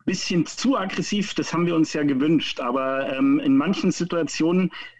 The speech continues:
äh, kann man sich schon die Haare raufen, wenn, äh, an der eigenen, ich glaub, äh, ungefähr zwanzig Yard Linie, wenn man da einen sehr komplizierten, äh, Jet Sweep mit, äh, Passversuch macht, da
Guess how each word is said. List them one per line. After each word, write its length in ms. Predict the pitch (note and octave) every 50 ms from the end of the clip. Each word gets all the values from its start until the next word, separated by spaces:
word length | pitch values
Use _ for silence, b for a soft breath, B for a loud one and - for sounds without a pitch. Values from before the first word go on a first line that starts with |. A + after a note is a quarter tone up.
| B B -
äh, 260 | C#3 C#3 C#3+ C#3+ D3
kann 220 | - - D3+ D3+
man 100 | E3 E3
sich 180 | C#3+ D3+ D3 -
schon 180 | - D#3 D3+ C#3+
die 80 | B2+ A2+
Haare 340 | C#3+ F3+ G3 E3 C3+ A#2+
raufen, 500 | A2 A2+ B2+ C#3+ C#3 - - - D3+ C#3
wenn, 280 | B2+ B2+ C3+ C#3 C#3 C#3+
äh, 240 | C#3 C3+ C3+ C3+ C3 - B B B B -
an 100 | B2+ C3+
der 120 | C#3 C3+
eigenen, 880 | - C3 D3+ D#3+ E3 D#3 D#3 D#3 D#3 D#3 D3+ D3+ D3+ D3 C#3+ C3+ - _ - -
ich 100 | - -
glaub, 280 | - C#3 C3+ C#3+ C3+ - _ _ _ -
äh, 140 | C#3 C3+ C3+
ungefähr 480 | D#3 E3+ E3 D#3+ D3 - - D3 C3+
zwanzig 460 | - - D3 D3+ E3+ - - C#3 -
Yard 280 | B2+ A#2+ C#3 E3+ E3+ -
Linie, 300 | D#3 D#3+ D#3+ D#3+ D#3+ C#3
wenn 80 | C#3 C#3+
man 160 | C#3+ C3+ C3
da 240 | C#3 D3 D3+ D3 - B B B B B B B -
einen 260 | C3 C#3 C#3+ C3+ C3
sehr 240 | A#2 B2 C#3+ D#3 D#3+
komplizierten, 960 | - - D#3+ D3+ - D3+ C#3 - - - E3 E3 - - D3+ D3+ D3+ D3+ D#3
äh, 420 | D#3 C#3 C3+ C3+ C3+ C3+ C3+ B2+ - B B B B B B -
Jet 200 | - D#3 F3 -
Sweep 440 | - - - - C3+ D3+ F3 F3 E3+ -
mit, 400 | D#3 D3+ E3 E3+ - - - -
äh, 160 | F3+ - C#3 C3+ -
Passversuch 680 | - D#3+ F3 - - - - E3 - - F3+ E3 - -
macht, 480 | C#3+ D3+ E3+ F3 E3 - - - - D3
da 340 | C#3+ C#3+ D3 D3 D3 C#3